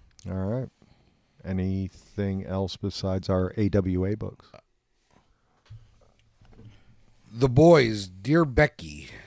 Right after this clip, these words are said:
Speaker 2: number five. Um, we're starting to see why Billy started keeping the journal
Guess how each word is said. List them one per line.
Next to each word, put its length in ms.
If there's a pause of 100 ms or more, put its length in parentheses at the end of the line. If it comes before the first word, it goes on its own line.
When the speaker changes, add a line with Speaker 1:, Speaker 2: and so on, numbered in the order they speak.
(920)
Speaker 2:
number 320
five. 640 (1500)
Um, 560 (1300)
we're 100
starting 260
to 60
see 220
why 840 (1160)
Billy 240
started 380
keeping 300
the 60
journal 440